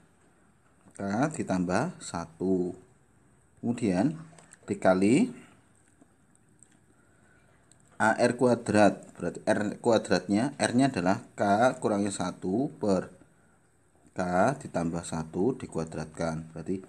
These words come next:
K kurangi lima sama dengan K ditambah satu,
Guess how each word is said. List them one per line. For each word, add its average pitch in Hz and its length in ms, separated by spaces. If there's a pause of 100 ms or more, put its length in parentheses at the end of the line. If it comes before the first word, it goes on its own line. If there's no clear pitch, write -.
(300)
K - 80 (240)
kurangi 107 320
lima 95 480
sama 101 320
dengan 90 320 (720)
K 101 400
ditambah 90 320
satu, 95 720